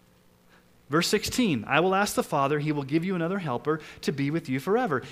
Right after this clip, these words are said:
even the Spirit of truth, whom the world cannot receive because it neither sees him nor knows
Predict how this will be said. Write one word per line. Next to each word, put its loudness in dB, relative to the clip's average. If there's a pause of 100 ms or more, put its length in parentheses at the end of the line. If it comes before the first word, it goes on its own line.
even 2
the 4
Spirit 0
of 0
truth, 0 (140)
whom 4
the 4
world 4
cannot 0
receive 0
because 0
it 4
neither 0
sees -2
him 6 (1200)
nor 4
knows 6